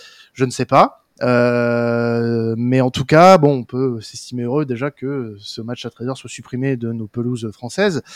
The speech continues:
Mais, euh, sur les championnats que nous traitons, par exemple, dans le temps additionnel,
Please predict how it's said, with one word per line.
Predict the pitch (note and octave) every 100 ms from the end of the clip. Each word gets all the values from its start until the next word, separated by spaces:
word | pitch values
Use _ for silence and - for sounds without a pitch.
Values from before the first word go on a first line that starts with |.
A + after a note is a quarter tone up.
| - - - - -
Mais, | - C3 D#3+ F#3+ F#3
euh, | D#3+ C#3+
sur | -
les | D3
championnats | - D3 D#3+ E3+
que | C#3+
nous | D3+
traitons, | - D#3+ F3
par | D#3 C3+
exemple, | C#3+
dans | C#3
le | B2
temps | B2
additionnel, | A#2 A2+ B2 F3 G3 C#3+